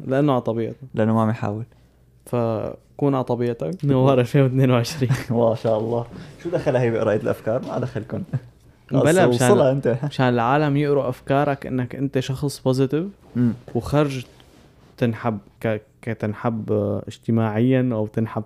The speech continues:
Speaker 1: تنحب من كون على طبيعتك هيك وفرد لك.
Speaker 2: إذا بدكن، في كتاب مرة قريته اسمه Surrounded by Idiots.
Speaker 1: مم.
Speaker 2: هذا كتاب هو نوعًا ما قراية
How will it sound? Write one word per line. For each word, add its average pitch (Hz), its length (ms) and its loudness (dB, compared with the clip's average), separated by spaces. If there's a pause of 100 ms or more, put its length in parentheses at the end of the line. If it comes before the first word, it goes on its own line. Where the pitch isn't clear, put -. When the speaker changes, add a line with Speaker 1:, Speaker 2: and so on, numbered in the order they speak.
Speaker 1:
تنحب 110 400 -2
من 104 160 -2
كون 127 280 0
على 107 180 -4
طبيعتك 117 580 -2
هيك 107 360 -6 (180)
وفرد 120 440 -2
لك. 127 100 -2 (140)
Speaker 2:
إذا 117 140 2
بدكن، 147 400 2 (400)
في 127 80 2
كتاب 151 260 2
مرة 143 180 4
قريته 139 460 2
اسمه 127 180 0
Surrounded 123 440 2
by 107 280 2
Idiots. 101 260 -2 (720)
Speaker 1:
مم. 127 220 2
Speaker 2:
هذا 139 280 2
كتاب 151 440 2 (460)
هو 131 240 4
نوعًا 147 380 4
ما 143 360 4
قراية 123 320 4